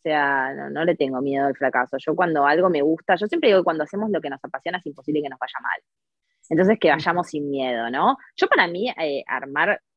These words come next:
Speaker 1: Nexas y empezar a desarrollarme en esto fue dejar el, lo seguro. Yo trabajaba en la empresa familiar,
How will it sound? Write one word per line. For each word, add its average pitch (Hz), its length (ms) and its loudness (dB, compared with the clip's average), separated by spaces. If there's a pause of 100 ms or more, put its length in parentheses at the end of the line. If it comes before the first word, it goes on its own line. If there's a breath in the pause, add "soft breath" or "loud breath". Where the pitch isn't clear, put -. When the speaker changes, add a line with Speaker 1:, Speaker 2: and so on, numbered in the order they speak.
(120)
Speaker 1:
Nexas 139 800 0
y 139 180 -6
empezar 160 380 -2
a 185 60 6
desarrollarme 143 640 -4
en 139 60 -2
esto 226 380 0
fue 175 120 4
dejar 202 540 2
el, - 200 -10
lo - 80 -14
seguro. 160 480 4
Yo 123 180 -12
trabajaba 156 460 2
en 139 80 -8
la 135 60 -16
empresa 139 280 -10
familiar, 185 880 2